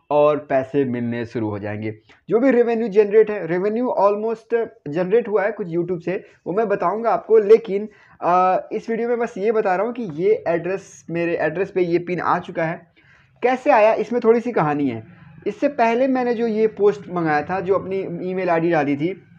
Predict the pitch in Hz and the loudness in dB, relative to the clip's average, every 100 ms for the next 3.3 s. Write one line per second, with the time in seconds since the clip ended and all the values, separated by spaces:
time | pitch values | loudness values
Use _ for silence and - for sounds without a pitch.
0 | _ _ - - - 180 196 202 190 170 | _ _ -20 -20 -6 0 2 2 0 2
1 | 170 214 262 262 247 175 185 190 202 139 | 2 2 2 2 0 2 2 0 0 0
2 | 107 107 - _ _ - 185 196 220 254 | -2 -8 -16 _ _ -6 -2 0 2 0
3 | 254 269 - | -2 -4 -8